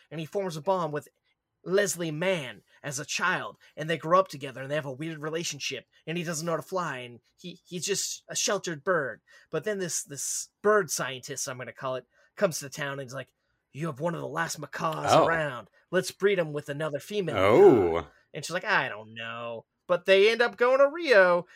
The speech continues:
Speaker 1: and, uh, when it looks like these birds are gonna mate, they're like, "Let's give 'em some privacy." And then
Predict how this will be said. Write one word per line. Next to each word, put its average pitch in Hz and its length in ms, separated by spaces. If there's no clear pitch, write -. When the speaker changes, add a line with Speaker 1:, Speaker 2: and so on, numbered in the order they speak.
Speaker 1:
and, 147 220
uh, 143 400
when 165 180
it 185 80
looks 220 180
like 190 140
these 190 180
birds 175 280
are 143 40
gonna 143 160
mate, 131 440
they're 151 120
like, 151 220
"Let's 240 220
give 170 140
'em 123 100
some 123 180
privacy." 127 680
And 165 140
then 196 360